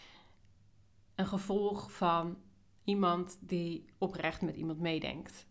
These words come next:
En daarom is sales ook service. Sales is helpen, van waarde geven. Je komt ook niet iets halen in een salesgesprek. Het is niet zo dat je een salesgesprek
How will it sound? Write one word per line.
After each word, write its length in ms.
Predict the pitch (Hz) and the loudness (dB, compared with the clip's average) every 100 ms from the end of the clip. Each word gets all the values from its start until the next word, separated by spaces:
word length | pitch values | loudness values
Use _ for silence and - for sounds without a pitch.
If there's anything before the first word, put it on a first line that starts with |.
| - | -10
En 120 | - 185 | -2 4
daarom 300 | 196 214 196 | 6 6 4
is 200 | 190 - | 2 0
sales 300 | 208 202 - | -2 -2 -2
ook 260 | 180 175 | -2 -2
service. 540 | - 233 220 202 - - | 0 2 2 -2 -6 -2
Sales 300 | 190 190 190 | 0 0 -4
is 160 | 185 | -6
helpen, 560 | - 220 220 208 - - | 2 4 4 2 -6 -6
van 400 | - 175 175 - - - - | -4 -2 -4 -8 -16 -18 -6
waarde 440 | 156 190 214 196 | 4 6 6 4
geven. 560 | - - - - 151 - - - - - | -2 -6 -8 -6 -8 -10 -16 -20 -20 -10
Je 120 | 202 | -2
komt 240 | 294 294 | 0 0
ook 100 | 269 | 2
niet 160 | 233 233 | 2 2
iets 140 | 196 | -2
halen 520 | - - 175 220 165 | -4 0 2 2 0
in 140 | 147 160 | 0 -2
een 80 | 156 | -2
salesgesprek. 800 | - 151 147 - - 151 151 - - - - - - - | -4 -6 -6 -8 -8 -8 -8 -12 -20 -20 -20 -20 -16 -6
Het 140 | 196 | -2
is 140 | 233 | 2
niet 200 | 254 247 | 4 2
zo 280 | - 185 170 | 2 2 2
dat 180 | 180 175 | 2 0
je 200 | 175 156 | -2 -2
een 80 | 165 | -4
salesgesprek 580 | - 180 - - 175 | -2 -2 -4 -6 -6